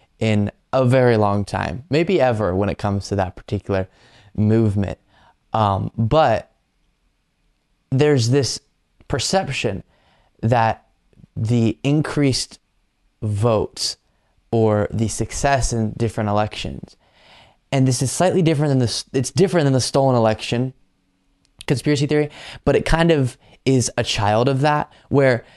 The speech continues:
there's something malicious and mysterious going on with the Democratic Party, and that's why more young voters are supporting them, or that's why they were successful in these states, um, in this election or that election,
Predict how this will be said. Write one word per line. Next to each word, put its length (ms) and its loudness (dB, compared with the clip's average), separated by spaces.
there's 200 2
something 520 2
malicious 920 2
and 80 0
mysterious 840 2
going 320 2
on 160 2
with 100 2
the 80 -2
Democratic 480 -2
Party, 320 -2
and 160 2
that's 300 -2
why 200 2
more 200 2
young 240 0
voters 300 -2
are 60 -4
supporting 500 -8
them, 160 -12
or 120 2
that's 320 0
why 200 2
they 140 2
were 100 -2
successful 680 -4
in 200 -2
these 140 -4
states, 420 -6
um, 480 0
in 340 0
this 260 0
election 420 -2
or 100 0
that 180 0
election, 560 -4